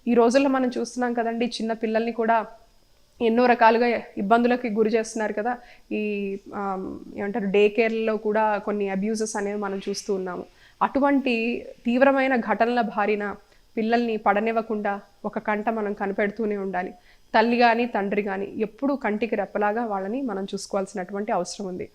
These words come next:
ఒక వయసుకు వచ్చిన తర్వాత వాళ్ళని మనం విడిచిపెట్టాలి. కానీ ఆ చిట్-, చిట్టి బాల్యంలో వాళ్ళ జీవితంలో మనం అంతా కూడా మంచిని జరగాలనే కాంక్షించి మనం వాళ్ళకి చక్కటి భవిష్యత్తుని అందించాల్సినటువంటి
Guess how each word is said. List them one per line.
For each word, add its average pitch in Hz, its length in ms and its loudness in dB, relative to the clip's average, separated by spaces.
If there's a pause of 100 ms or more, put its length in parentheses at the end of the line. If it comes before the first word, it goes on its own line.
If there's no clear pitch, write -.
(280)
ఒక 208 160 2
వయసుకు 247 380 6
వచ్చిన 311 220 0
తర్వాత 254 400 2
వాళ్ళని 226 340 0
మనం 226 260 -4 (400)
విడిచిపెట్టాలి. 208 640 -2 (360)
కానీ 220 360 2 (300)
ఆ 208 40 -2
చిట్-, - 460 -8 (220)
చిట్టి - 200 0
బాల్యంలో 220 640 4 (140)
వాళ్ళ 202 180 0
జీవితంలో 220 580 -2
మనం 202 260 -4 (360)
అంతా 247 280 6
కూడా 262 260 4
మంచిని 233 560 0 (120)
జరగాలనే 214 600 2
కాంక్షించి 220 800 -4 (120)
మనం 214 240 -2
వాళ్ళకి 202 400 -2 (460)
చక్కటి 277 360 2
భవిష్యత్తుని 233 720 -2
అందించాల్సినటువంటి 202 1080 -4